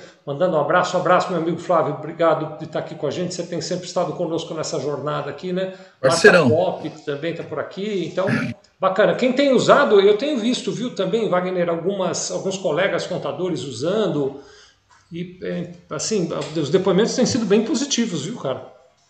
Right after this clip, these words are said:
Speaker 1: Bem legal.
Speaker 2: Bem legal. E é legal, né, co-, eu gosto de ouvir quando o cara fala que o cliente saiu de lá tipo, desconfortável.
Speaker 1: Desmontado, né?
Speaker 2: Porque é sinal que a,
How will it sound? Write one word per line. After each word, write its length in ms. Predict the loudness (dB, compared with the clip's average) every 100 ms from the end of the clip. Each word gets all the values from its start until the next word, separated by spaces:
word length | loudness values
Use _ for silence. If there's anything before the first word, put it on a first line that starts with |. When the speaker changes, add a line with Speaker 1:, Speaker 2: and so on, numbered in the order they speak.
| _ -12
Speaker 1:
Bem 120 | -10
legal. 480 | -6 -4 -4 -6 -2
Speaker 2:
Bem 80 | 2
legal. 380 | 6 6 6 2 -14 _ _
E 80 | 6
é 40 | 8
legal, 380 | 10 10 12
né, 140 | 12 10
co-, 140 | 8
eu 120 | 6
gosto 300 | 10 8 8
de 100 | 6
ouvir 240 | 6 6 4
quando 220 | 6 4
o 40 |
cara 220 | 6 6 8
fala 220 | 8 6
que 80 | 4
o 60 |
cliente 340 | 4 6 8 4
saiu 400 | 6 8 8 6
de 160 | 6
lá 420 | 8 8 6 4 -2 _ _ 0
tipo, 480 | 0 2 4 6 6
desconfortável. 840 | 6 8 8 8 8 6 4 6
Speaker 1:
Desmontado, 840 | 6 8 8 6 4 2 0 -6 -8
né? 160 | -10 -12 -20 _ _ _ _ _ _ _ _ _ _
Speaker 2:
Porque 260 | -2 4 6
é 100 | 6
sinal 420 | 8 6 8 4
que 160 | 6
a, 100 | 6